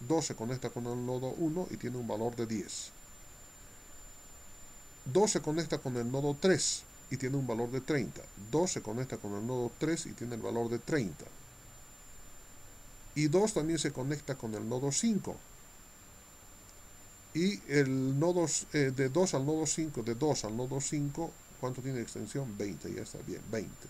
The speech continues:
ahí está. Y con el nodo cuatro se conecta, no se conecta, por lo tanto se coloca una X porque no hay conexión. Pasamos al nodo tres.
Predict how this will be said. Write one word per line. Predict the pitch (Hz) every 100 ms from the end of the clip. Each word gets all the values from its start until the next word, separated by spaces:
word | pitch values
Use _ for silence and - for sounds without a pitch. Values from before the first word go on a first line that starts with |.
| -
ahí | 110 107
está. | 87 - - - - - - - - - - -
Y | 160
con | 143 160
el | 165
nodo | 196 214 202
cuatro | 202 196 165
se | 151
conecta, | 147 156 185 - 208 190
no | 143 143
se | 143
conecta, | 139 156 - -
por | 101 107
lo | -
tanto | 135 139 139 160 - -
se | - 117
coloca | 127 127 127
una | 127 139 120 -
X | 147 - -
porque | - -
no | 107
hay | 120
conexión. | 110 104 95 87 78 - - - - - - - -
Pasamos | 143 165 196 180
al | 165
nodo | 175 175 170
tres. | 202 170 -